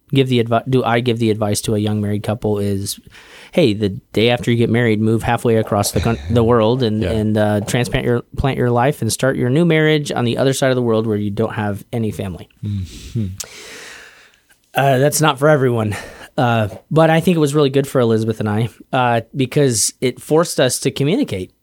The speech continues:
Speaker 1: You can't pick up your phone and call your mama, uh,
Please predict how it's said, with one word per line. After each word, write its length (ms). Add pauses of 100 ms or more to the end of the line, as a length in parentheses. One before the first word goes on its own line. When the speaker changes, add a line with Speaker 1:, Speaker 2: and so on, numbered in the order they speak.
(480)
Speaker 1:
You 60
can't 220
pick 160
up 140
your 120
phone 300
and 180
call 260
your 120
mama, 480
uh, 420